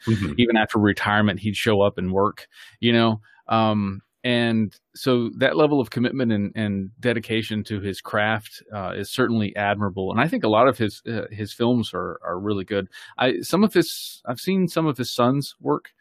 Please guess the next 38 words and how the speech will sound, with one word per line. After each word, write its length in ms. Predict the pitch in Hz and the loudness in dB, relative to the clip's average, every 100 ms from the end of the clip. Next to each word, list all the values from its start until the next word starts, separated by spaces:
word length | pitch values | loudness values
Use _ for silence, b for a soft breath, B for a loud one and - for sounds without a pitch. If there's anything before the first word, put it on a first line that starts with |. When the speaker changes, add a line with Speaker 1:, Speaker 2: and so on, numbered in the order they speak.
| b b b b - | b b b b -2
Speaker 2:
I'm 120 | 147 | 2
not 180 | 143 127 | 4 6
as 180 | 135 | 4
Speaker 1:
Mm, 60 | 139 | 0
Speaker 2:
impressed 320 | 143 - - - | -2 0 0 -2
Speaker 1:
yeah. 60 | |
Speaker 2:
with 40 | - | -4
them. 280 | 147 151 151 b b b _ | -2 -2 -4 b b b _
Speaker 1:
Same. 180 | 117 123 | 2 4
Speaker 2:
Um, 460 | 120 117 113 104 - _ _ _ | 4 4 2 0 -6 _ _ _
and, 460 | 135 127 120 110 - - | 0 2 2 -2 -8 -10
uh, 120 | - - | -10 -6
you 140 | 139 | 0
know, 200 | 127 117 | 2 2
and 100 | 110 | 2
I, 40 | 110 | 0
and 180 | 120 | 0
I 60 | 113 | -2
think 220 | 143 131 | -2 -2
that 140 | 127 - | -4 0
probably 540 | 123 131 131 120 104 - - | 2 2 2 0 -2 -6 -8
is 220 | 123 110 | -6 -4
just 320 | 120 117 - | -4 -4 -4
that 240 | 107 98 - _ b b b b b _ _ _ _ B B B B B _ _ _ 120 | -6 -6 -8 _ b b b b b _ _ _ _ B B B B B _ _ _ -10
I, 100 | 113 | -4
I 120 | 123 117 | -4 -2
think 300 | - 147 - | 0 -2 -2
the 80 | 120 | -12
father 480 | - 117 120 123 120 | 0 4 4 2 0
probably 360 | 123 113 117 | 0 0 0
had 140 | 113 107 | -2 -2
a 40 | |
much 240 | 107 107 107 | -4 -6 -6
richer 360 | 110 107 110 | -6 -4 -6
history, 640 | 98 104 - 110 107 107 - - | -6 -10 -8 -6 -6 -8 -14 -10
uh, 460 | 101 98 90 85 - | -8 -6 -6 -8 -8
which, 380 | 160 233 - | -4 -4 -4
uh, 100 | 151 | -6